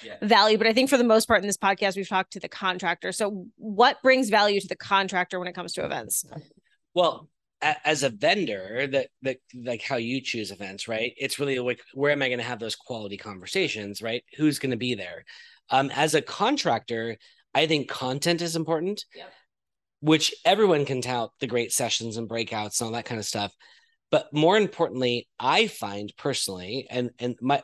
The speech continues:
Speaker 1: our marketing team very strategically looks at events, determine, like, in other words, where are we gonna fly our flag?
Speaker 2: Mm-hmm.
Speaker 1: And that is important to us. Like,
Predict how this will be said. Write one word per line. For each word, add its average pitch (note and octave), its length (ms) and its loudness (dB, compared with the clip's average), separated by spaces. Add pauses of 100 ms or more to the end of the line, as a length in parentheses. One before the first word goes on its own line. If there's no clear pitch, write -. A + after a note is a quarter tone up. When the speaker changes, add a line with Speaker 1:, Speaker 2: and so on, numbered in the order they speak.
Speaker 1:
our D#3 160 4
marketing C3+ 500 0
team C3 400 -2
very B2 400 0
strategically A#2+ 720 -6
looks G#2 300 -6
at A#2 100 -4
events, G2+ 460 -4 (360)
determine, C#3 440 0
like, B2 220 -2 (720)
in D3 60 2
other D#3 140 4
words, B2 160 2
where D#3 260 4
are G#3 40 2
we G#3 80 4
gonna D#3+ 160 2
fly B2+ 280 -2
our G#2+ 100 -6
flag? - 420 -10 (480)
Speaker 2:
Mm-hmm. B3 140 -18
Speaker 1:
And C3+ 180 2
that E3 200 4
is E3+ 100 4
important D3+ 400 2
to G#2+ 80 -4
us. F#2+ 220 -4
Like, C3 200 -2